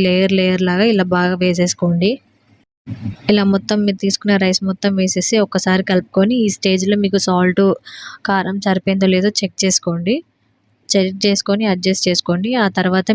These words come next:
మీద నుంచి కొంచెం ఫ్రైడ్ ఆనియన్స్ కలుపుకొని ఆ తర్వాత కొంచెం పుదీనా, కొత్తిమీర ఉంటే కొత్తిమీర కూడా యాడ్ చేసుకోండి. ఆ తర్వాత మనం ఫ్రై చేసి పెట్టుకున్న ఎగ్స్ ఉన్నాయి కదా, అవి కూడా ఇలా మెల్లగా డిప్ చేసేసేయండి. మీరు ఎన్ని తీసుకుంటే అన్ని అందులో పట్టే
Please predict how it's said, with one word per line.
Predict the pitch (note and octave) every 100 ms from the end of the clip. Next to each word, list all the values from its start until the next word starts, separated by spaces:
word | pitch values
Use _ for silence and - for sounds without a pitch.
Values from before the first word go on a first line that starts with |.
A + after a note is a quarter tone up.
| G3+
మీద | F#3+ F#3
నుంచి | F#3+ F#3+ G#3+
కొంచెం | F#3+ F#3 F3
ఫ్రైడ్ | F3+ F3 F3+
ఆనియన్స్ | F3+ F#3 F#3+ - F#3 -
కలుపుకొని | F3+ F3+ - F#3 G3+ C#4+ - - - G3
ఆ | G3
తర్వాత | F#3+ F#3 F#3+ A#3
కొంచెం | - G3 F#3 F3 - _ _
పుదీనా, | G3 F#3+ F#3+ A3 -
కొత్తిమీర | G3 - G3 F#3
ఉంటే | F#3 G3+
కొత్తిమీర | F#3+ F3 F#3+ F3+
కూడా | F#3+
యాడ్ | F3 E3+
చేసుకోండి. | F3+ E3+ E3+ F3 G#3+ D#4+ - - -
ఆ | G3
తర్వాత | G3 G3 G3 G#3+
మనం | G3+ G3 F#3 - -
ఫ్రై | - F#3 F3+
చేసి | G3 -
పెట్టుకున్న | F#3+ - F#3+
ఎగ్స్ | F3 -
ఉన్నాయి | F#3+ F#3
కదా, | F#3+ G#3 F#3+
అవి | F3+
కూడా | G3 G3
ఇలా | F3+
మెల్లగా | F3+ F3 F#3+ F#3
డిప్ | E3+ F#3
చేసేసేయండి. | F3 F3 E3 E3+ E3+ G3 E4 - - - - _ _
మీరు | G3 F#3
ఎన్ని | F#3+ F#3+
తీసుకుంటే | G3 - G3+ G#3+
అన్ని | G3 F#3 F#3
అందులో | F#3 F#3 F#3
పట్టే | F3